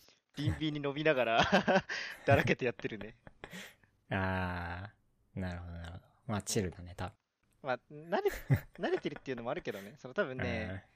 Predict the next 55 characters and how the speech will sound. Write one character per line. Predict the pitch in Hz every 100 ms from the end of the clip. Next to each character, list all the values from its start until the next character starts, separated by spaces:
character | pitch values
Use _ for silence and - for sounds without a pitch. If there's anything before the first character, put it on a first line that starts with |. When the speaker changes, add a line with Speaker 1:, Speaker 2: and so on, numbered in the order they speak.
| _ _ -
Speaker 1:
新 | 262 269
し | -
く |
始 | - 180 190
め |
よ | 196
う |
っ | -
て |
思 | 160
っ | 160
た | 156
ら | -
結 | -
構 | -
大 | - 147
変 | 139 156 135 135 139
な | 135
部 | 120 127
類 | 127
の | 127
ゲ | 131
ー | 117
ム |
だ | 107
ね。 | 120 143 _ _ - -
Speaker 2:
あ | 98 90 85 85 80 80
ー、 | 87
ま | 82
あ、 |
Speaker 1:
知 | -
識 | - 101
必 | 117 -
要 | 113
だ | 113
し。 | 110
Speaker 2:
確 | 92
か |
に。 | 85
あ |
れ | 82
は、 | 85 -
そ | - 90
う |
だ | 85
ね。 | 123 117 _ _ _
Speaker 1:
う | 113
ん。 | - 214 _ _ _ _ _ -
で | 127
も |
ま | 107 104 95
あ、 | _
そ | _ 110
ん | 107
な、 | 107